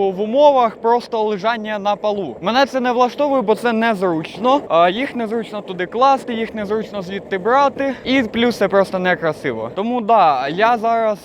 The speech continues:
знаходжусь у пошуках слеш роздум'ях про те, що робити з цією проблемою. Я думав про рішення. Перше, це просто крючки, типу, повісити крючки на стіни, типа,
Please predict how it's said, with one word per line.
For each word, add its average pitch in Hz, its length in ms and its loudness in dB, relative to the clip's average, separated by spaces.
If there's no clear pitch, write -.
знаходжусь 202 680 -4
у 220 260 -6
пошуках 226 760 -2
слеш 202 520 0
роздум'ях 185 800 -6
про 196 180 -6
те, 220 340 -4
що 214 220 -4
робити 202 380 -4
з - 120 -14
цією 202 300 0
проблемою. 175 720 -2
Я 190 200 2
думав 254 320 -2
про 226 240 0
рішення. 214 880 -4
Перше, 220 420 2
це 208 240 -2
просто 214 560 2
крючки, 220 680 -6
типу, 196 220 -4
повісити 202 1080 0
крючки 202 380 -10
на 202 200 -2
стіни, 269 380 -4
типа, 190 360 -2